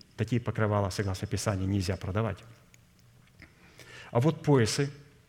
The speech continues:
которые добродетельная жена в достоинстве нашего нового человека доставляет купцам финикийским, это истина начальствующего учения Христова. То есть пояс — это истина.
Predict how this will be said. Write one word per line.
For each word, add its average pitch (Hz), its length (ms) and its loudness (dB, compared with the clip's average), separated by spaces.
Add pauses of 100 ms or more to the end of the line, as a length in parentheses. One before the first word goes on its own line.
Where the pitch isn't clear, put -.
(280)
которые 123 320 4
добродетельная 120 500 6
жена 113 420 4
в 107 120 -2
достоинстве 113 580 0
нашего 113 320 2
нового 113 320 4
человека 110 480 2
доставляет 107 500 2
купцам 107 560 0 (200)
финикийским, 107 720 0 (400)
это 113 240 4
истина 101 760 0 (200)
начальствующего 110 840 0
учения 107 480 0
Христова. 92 560 -4 (840)
То 98 100 -4
есть - 200 -8
пояс — 160 360 -6
это 117 280 -2 (100)
истина. 95 640 -6